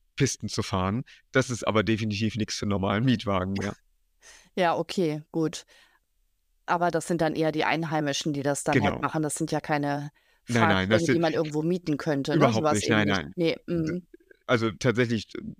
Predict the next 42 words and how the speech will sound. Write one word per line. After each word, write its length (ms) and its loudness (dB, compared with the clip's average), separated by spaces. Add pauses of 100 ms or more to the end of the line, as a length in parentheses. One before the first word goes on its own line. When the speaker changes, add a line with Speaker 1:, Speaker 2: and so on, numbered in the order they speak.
(640)
Speaker 1:
und 200 -2
ich 220 -8 (420)
mein 340 2
auch, 160 2
ich 120 0
hatte 180 0
da 140 4
überall 280 2
keinen 220 -2
Empfang, 520 -2
äh, 280 2
im, 240 -4
im 380 -2
Handy, 420 2 (340)
was, 380 -2 (460)
man 220 0
sagt 220 0
das 80 -6
ja 120 2
heutzutage 540 0
so, 300 -2
äh, 320 0
<laughs> 1080 -14
vor 180 0
ein 80 0
paar 140 0
Jahren 240 0
wäre 120 2
das 100 0
gar 120 -2
kein 160 0
Thema 260 2
gewesen 400 2
oder 100 0
vor 140 -2
zehn 240 0
Jahren 220 0
hätte 80 -2
da 100 0
kein 220 -2
Hahn 160 0
nachgekräht. 560 -2